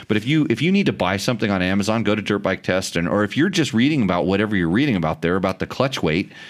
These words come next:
and you go, "That sounds pretty cool, I'd like to buy it." Generally down at the bottom you can click on, you know, there's a link, a click-through link on Amazon, and we get a small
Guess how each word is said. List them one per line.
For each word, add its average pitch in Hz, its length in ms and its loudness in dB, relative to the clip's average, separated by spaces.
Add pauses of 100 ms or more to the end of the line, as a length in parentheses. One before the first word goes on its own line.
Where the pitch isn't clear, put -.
(160)
and 107 100 4
you 120 60 2
go, 110 180 2
"That 170 180 -2
sounds 120 260 0
pretty 117 200 0
cool, 147 200 0
I'd 107 60 2
like 107 180 0
to 98 60 -2
buy 117 280 0
it." - 120 -6
Generally 139 300 0
down 117 200 2
at 110 60 -10
the - 80 -6
bottom 104 380 0
you 92 100 2
can 85 220 -2 (440)
click 131 200 -2
on, 107 300 0
you 107 80 0
know, 95 80 2
there's 87 140 0
a 87 60 2
link, 113 340 0
a - 80 -4
click-through 139 560 0
link 107 260 0
on 98 100 0
Amazon, 98 380 0
and 92 80 0
we 95 80 0
get 98 140 0
a 90 40 -2
small 87 400 0